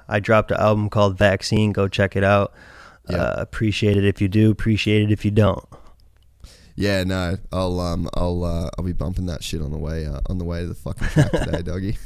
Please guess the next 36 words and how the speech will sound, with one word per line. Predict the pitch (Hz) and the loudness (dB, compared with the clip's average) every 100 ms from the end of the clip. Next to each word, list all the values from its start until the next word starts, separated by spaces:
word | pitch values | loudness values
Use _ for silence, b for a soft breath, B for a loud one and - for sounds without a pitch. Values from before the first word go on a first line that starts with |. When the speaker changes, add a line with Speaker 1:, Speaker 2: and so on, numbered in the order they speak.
| B B B - | B B B -4
Speaker 2:
Um, | 107 107 104 98 92 | 0 2 2 0 0
but | 123 95 | 2 4
yeah, | 110 131 | 2 2
man, | 117 117 | 2 0
I, | 117 - | -2 -2
I, | 104 98 - | -4 -4 -4
I | |
really | 104 110 101 | -2 0 -2
appreciate | 113 107 104 95 | -2 -2 -2 -2
it. | |
It's | 90 | -4
cool | - 101 | -4 -2
to, | 98 92 82 - | -2 -2 -4 -4
cool | 101 | -4
to | 101 | -2
get | 92 | -4
your | 80 | -4
perspective. | 90 92 - 92 - 101 101 | -6 -6 -4 -4 -4 -4 -2
Like, | 92 69 | -4 -2
obviously, | 90 92 90 98 95 | -4 -2 -4 -2 -2
you | 92 90 | -2 -2
were | 85 b b b | -4 b b b
super | - - 110 95 | -10 -4 -2 -2
deep | 95 92 95 98 - - | -2 -2 0 -2 -6 -6
in | 92 92 | -4 -2
the | 80 | -4
industry | 87 87 85 98 90 92 - | -4 -4 -6 -6 -4 -4 -6
at | 87 71 | -8 -6
one | 90 90 92 | -4 -4 -2
point, | 92 87 80 | -2 -4 -4
and | 78 87 | -4 -4
then | 80 82 | -4 -6
completely | - 85 - 85 78 76 78 - b b | -8 -8 -6 -6 -4 -6 -6 -8 b b
switch | - - 95 - - | -14 -6 -6 -6 -6
gears, | 82 82 85 - - | -4 -2 -4 -6 -10
and | 78 80 78 73 | -6 -6 -6 -8